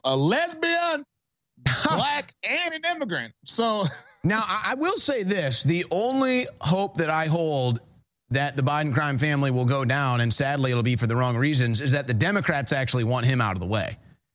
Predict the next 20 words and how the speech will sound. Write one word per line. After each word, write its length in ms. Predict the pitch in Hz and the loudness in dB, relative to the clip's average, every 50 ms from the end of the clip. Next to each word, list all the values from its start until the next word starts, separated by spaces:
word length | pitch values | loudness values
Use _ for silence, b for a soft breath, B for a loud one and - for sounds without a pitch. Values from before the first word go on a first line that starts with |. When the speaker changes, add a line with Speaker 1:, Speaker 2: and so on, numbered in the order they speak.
| _ - | _ -2
Speaker 2:
And 160 | 135 139 135 | 0 0 0
so 160 | 123 156 139 123 | 0 0 0 0
I 180 | 139 175 - | 0 0 -2
could 140 | - 220 185 | -2 -2 -2
actually 380 | 175 175 151 - 156 160 156 135 | -2 -2 -2 -2 0 0 0 0
see 200 | - - 170 160 | 0 0 0 0
the 100 | 135 135 | 0 2
Democrats 580 | 123 147 151 160 156 - - 143 131 113 - - | 2 2 2 2 0 0 0 0 0 -2 -2 0
kind 180 | 156 143 135 | 0 0 2
of 140 | 123 110 101 | 2 2 2
giving 420 | 123 151 151 151 147 143 139 131 | 0 0 2 0 0 0 0 0
the 80 | 120 127 | 0 0
Biden 320 | 117 131 135 139 139 131 | 0 0 0 0 -2 0
crime 240 | - 151 143 139 131 | 0 0 2 2 2
family 340 | - 143 139 131 127 123 123 | 2 2 2 2 2 2 2
up 160 | 127 127 - | 0 0 -2
as 140 | 131 120 107 | -2 -2 -2
a 60 | 113 | 0
sacrificial 760 | - - 143 135 127 110 127 104 - 143 135 120 - 117 110 | 0 0 0 0 0 0 -2 -2 0 0 -2 0 0 0 0
lamb 500 | 117 123 135 143 139 131 120 117 110 107 | 2 2 2 4 4 4 4 2 2 0